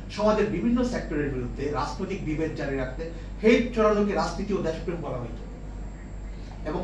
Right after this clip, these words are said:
তাদের বিরুদ্ধে উইচ হান্টিং করা হইত। যেমন শিবির সন্দেহ, এই ধরনের সন্দেহে যে উইচ হান্টিং হতো, সাধারণ আইনের বাইরে তার কোনো স্পেসিফিক আইনি প্রতিকার ছিল না আমাদের। এই ধরনের গণঘৃণা তৈরির বিরুদ্ধে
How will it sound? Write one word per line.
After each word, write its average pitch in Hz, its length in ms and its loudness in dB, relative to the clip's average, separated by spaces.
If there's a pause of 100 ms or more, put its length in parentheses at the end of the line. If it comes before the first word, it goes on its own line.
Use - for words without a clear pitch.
(120)
তাদের 175 300 0
বিরুদ্ধে 170 260 0 (400)
উইচ 233 220 4 (100)
হান্টিং 202 300 0 (100)
করা 175 180 2
হইত। 151 180 -2 (160)
যেমন 196 240 4 (800)
শিবির 240 380 2 (100)
সন্দেহ, 165 320 0 (1120)
এই 196 140 4
ধরনের 202 380 4
সন্দেহে 165 340 -4 (120)
যে 170 60 -4 (380)
উইচ 202 260 0
হান্টিং 196 280 -4 (100)
হতো, 185 180 -4 (440)
সাধারণ 208 360 6 (140)
আইনের 196 340 4
বাইরে 170 300 6
তার 165 160 0
কোনো 160 120 -2 (140)
স্পেসিফিক 170 420 -6 (140)
আইনি 220 240 2
প্রতিকার 185 360 -4
ছিল 160 160 -4
না 123 100 -2
আমাদের। 113 200 -8 (760)
এই 170 140 2
ধরনের 156 320 2
গণঘৃণা 160 520 0
তৈরির 151 280 -4
বিরুদ্ধে 147 260 -2